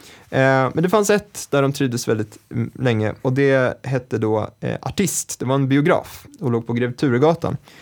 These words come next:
Eh, och, eh, där var det så att, finns det då en, en, eh, vad heter det? Det berättar då, eh, svampkassen Jäderfelt här, att, eh, där var det många av oss som fikade gratis om vi hjälpte till att städa bion.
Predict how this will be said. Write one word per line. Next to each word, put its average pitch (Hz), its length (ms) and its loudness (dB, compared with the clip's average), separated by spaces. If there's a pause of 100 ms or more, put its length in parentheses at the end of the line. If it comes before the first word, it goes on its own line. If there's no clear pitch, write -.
(200)
Eh, 117 440 2 (240)
och, 135 360 -2
eh, 131 140 2 (200)
där 147 300 4
var 175 120 2
det 170 60 2
så 127 240 0
att, 123 160 -4 (500)
finns 127 180 0
det 120 60 0
då 113 100 2
en, 113 220 -2
en, 113 320 -4
eh, 107 60 -4 (880)
vad 113 160 -4
heter - 220 -8
det? - 80 -10 (600)
Det 131 100 0
berättar 127 380 2
då, 110 280 -2
eh, 104 720 -4
svampkassen 123 760 0
Jäderfelt 120 540 2
här, 92 140 0
att, - 380 -4
eh, 110 200 2
där 143 500 4
var 135 180 0
det 147 60 4
många 151 280 4
av 127 140 4
oss 117 100 0
som 123 120 0
fikade 120 460 0
gratis 147 680 2
om 113 160 2
vi 120 60 2
hjälpte 113 280 -2
till 110 160 0
att 104 120 -2
städa 101 340 0
bion. 123 380 -2